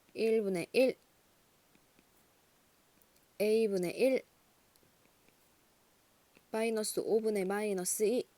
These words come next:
다르다. 자, 이때는 아, A가 일이구나. 이렇게 봐주시면 되는 거 아니겠어요? 자, A 어떻게 찾는 건지 이해되겠어?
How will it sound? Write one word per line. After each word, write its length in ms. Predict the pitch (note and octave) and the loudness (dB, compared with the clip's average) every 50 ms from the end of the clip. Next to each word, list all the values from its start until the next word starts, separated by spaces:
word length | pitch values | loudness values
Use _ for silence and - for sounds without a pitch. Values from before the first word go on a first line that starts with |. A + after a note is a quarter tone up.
| _ _ _ | _ _ _
다르다. 320 | - A#3+ - - - - - _ _ - - - - - - | -2 0 2 2 2 -2 -4 _ _ -20 -20 -20 -20 -16 -10
자, 120 | - - - - | -10 -10 -6 -4
이때는 520 | G#3+ A#3+ - _ - C4 B3+ C4 D4+ D4 - | -6 -6 0 _ 4 4 4 2 0 -2 0
아, 400 | - G3 G#3 G#3+ A3+ B3 B3+ B3 - | -2 0 0 2 0 0 0 2 2
A가 400 | G3+ G#3+ A#3 A#3 A#3 B3+ B3+ C4 | 2 4 2 2 2 4 4 4
일이구나. 420 | C4+ C4+ B3+ B3+ A3 G#3 G3 - - - | 4 2 2 0 0 -2 -4 -6 -4 -4
이렇게 440 | G#3 A3+ A#3+ B3+ C4+ - - C4+ | 0 2 2 2 2 2 0 -2
봐주시면 640 | - - F#3 F3 - F3 F#3 - - G3 G3+ A#3 A#3 | 0 0 -4 -6 -6 -6 -6 -6 -6 -4 -6 -6 -6
되는 240 | G3+ F#3 F3+ F#3 F#3 | -6 -6 -6 -6 -6
거 60 | F3+ E3+ | -8 -8
아니겠어요? 580 | D#3+ E3+ E3+ F3 E3+ - F#3 F3 D#3+ D#3 F#3 - _ _ _ _ _ _ _ _ _ _ _ _ _ _ _ _ _ _ _ _ _ _ _ _ _ - _ _ _ - | -8 -8 -6 -8 -6 -4 -4 -4 -4 -6 -8 -12 _ _ _ _ _ _ _ _ _ _ _ _ _ _ _ _ _ _ _ _ _ _ _ _ _ -20 _ _ _ -20
자, 100 | - - - | -20 -8 -2
A 140 | F#3+ A#3+ A#3+ | 0 2 2
어떻게 240 | G3 F#3+ - A#3+ B3+ | 2 0 -2 -4 -4
찾는 300 | - C4+ C4 B3+ B3+ A#3+ | -4 -4 -4 -6 -6 -6
건지 240 | A#3+ A3+ G#3 G3 G3+ | -6 -6 -4 -2 -2
이해되겠어? 500 | G3 G3 F#3 F3+ G3 G3+ - C4 C#4 | -2 -2 -2 -4 -4 -4 -4 -4 -6